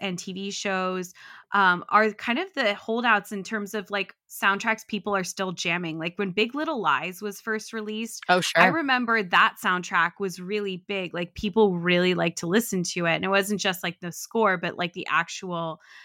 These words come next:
Speaker 1: uh, soundtrack of the songs they were playing throughout the scenes. But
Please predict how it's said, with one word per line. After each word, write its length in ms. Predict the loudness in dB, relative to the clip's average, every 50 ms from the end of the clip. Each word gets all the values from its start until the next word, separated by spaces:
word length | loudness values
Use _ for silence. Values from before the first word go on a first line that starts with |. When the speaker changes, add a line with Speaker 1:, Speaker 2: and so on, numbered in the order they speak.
| -20 -16 -6 0
Speaker 1:
uh, 160 | 2 2 2
soundtrack 640 | 2 2 4 4 4 4 4 4 4 4 2 2 0
of 100 | -8 -8
the 80 | -8 -8
songs 300 | -4 -2 -2 -2 -2 -4
they 100 | -6 -6
were 80 | -6 -6
playing 380 | _ -6 -6 -4 -4 -4 -6
throughout 300 | -8 -6 -4 -4 -4 -4
the 60 | -8 -18
scenes. 540 | -14 -8 -6 -6 -6 -6 -8 -10 -12 -16 -20 _ _ -20 _ _ _ _
But 200 | 2 4 4 4